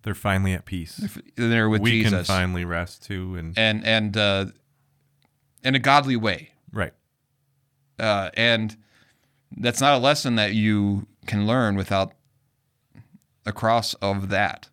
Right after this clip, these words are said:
Speaker 2: Now, we live in a time where we avoid all these things as much as we can, which is natural. I mean, we don't wanna needlessly go through various crosses. But at the same time, to avoid them for the sake of,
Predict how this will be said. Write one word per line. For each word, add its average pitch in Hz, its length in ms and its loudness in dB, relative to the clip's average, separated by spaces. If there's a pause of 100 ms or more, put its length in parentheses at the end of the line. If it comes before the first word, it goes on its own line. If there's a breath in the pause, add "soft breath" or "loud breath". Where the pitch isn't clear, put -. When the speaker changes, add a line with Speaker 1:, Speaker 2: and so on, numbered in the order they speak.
(500)
Speaker 2:
Now, 104 220 0
we 120 180 2
live 123 160 4
in 117 60 4
a - 20 -4
time 110 320 2
where 104 160 2
we 104 400 0
avoid 113 400 2
all 107 180 4
these 90 220 -4
things 95 240 -2
as 98 120 -4
much 101 200 -2
as 104 120 -8
we 98 80 -6
can, 95 280 -2
which 170 120 -2
is 254 100 -4
natural. 175 500 -4
I 120 80 0
mean, 104 300 0
we 110 120 0
don't 139 140 0
wanna 120 280 2
needlessly 110 600 0
go 92 220 -2
through 92 260 -4
various 82 360 -6
crosses. 92 560 -4 (1000 soft breath)
But 123 140 -8
at 127 60 2
the 127 60 0
same 143 300 0
time, 104 440 0
to 104 140 -2
avoid 110 380 0
them 95 300 -2
for 104 200 -4
the 95 120 -4
sake 117 420 -2
of, 101 500 -2